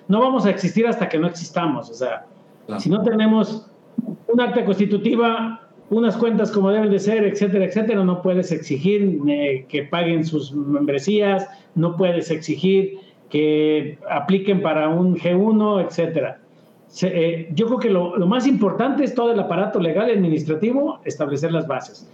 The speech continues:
Speaker 1: Y eso tiene que ser en súper corto plazo, desde el primer día que se pueda, decir, fulano, sutano, van aquí, estos son los procedimientos y esto es lo que se tiene que hacer.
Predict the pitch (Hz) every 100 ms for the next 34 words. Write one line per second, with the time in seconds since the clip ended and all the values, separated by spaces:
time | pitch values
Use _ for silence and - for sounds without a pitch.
0 | - - 185 226 214 226 220 214 226 247
1 | 247 - - - - 175 185 196 175 254
2 | 247 190 208 185 160 113 139 143 147 160
3 | 165 208 220 226 220 196 160 - 220 240
4 | 254 165 151 147 196 196 - 165 214 233
5 | 190 160 214 226 208 196 196 180 - 262
6 | 285 - - - 180 175 185 196 190 165
7 | 151 156 175 269 262 208 196 196 165 -
8 | 135 135 170 156 160 - -